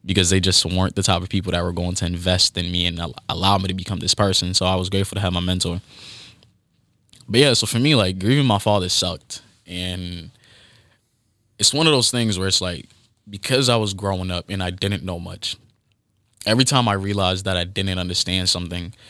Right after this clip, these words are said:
or I didn't understand what it felt like to be a man, it kinda went back to that pain where it's like, I know there's, like, this, this thing that's missing inside of me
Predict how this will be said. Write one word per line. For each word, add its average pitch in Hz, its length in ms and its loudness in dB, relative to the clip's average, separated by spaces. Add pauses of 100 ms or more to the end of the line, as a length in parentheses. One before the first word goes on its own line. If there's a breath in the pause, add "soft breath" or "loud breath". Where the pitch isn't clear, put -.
(400 loud breath)
or 85 100 -2
I 87 120 0
didn't 101 280 0
understand 95 480 0
what 90 80 -2
it 92 80 -4
felt 92 160 -2
like 90 180 -2
to 92 100 -6
be 90 120 -2
a 85 60 -2
man, 87 480 0
it - 80 -12
kinda 98 300 0
went 90 200 -2
back 95 220 -2
to - 80 -8
that 87 160 0
pain 101 440 -4
where 90 120 -4
it's - 140 0
like, 90 200 0 (800)
I 98 120 2
know 92 360 2
there's, 90 580 -2
like, 87 220 0 (220)
this, - 460 0 (300)
this - 220 -2
thing 104 180 0
that's 90 220 0
missing 92 320 0
inside 85 340 -2
of 85 80 -8
me - 160 -14